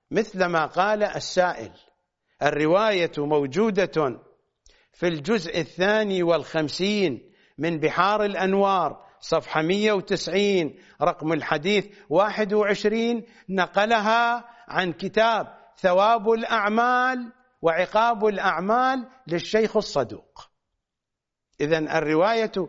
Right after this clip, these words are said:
موجودة في مصادرنا الأصلية القديمة،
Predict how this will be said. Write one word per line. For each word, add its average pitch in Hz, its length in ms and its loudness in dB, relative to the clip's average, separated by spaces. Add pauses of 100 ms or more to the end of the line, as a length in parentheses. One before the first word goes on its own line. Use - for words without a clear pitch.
(240)
موجودة 190 760 0
في 175 180 -4
مصادرنا 170 1040 0 (360)
الأصلية 185 720 0
القديمة، 165 760 -2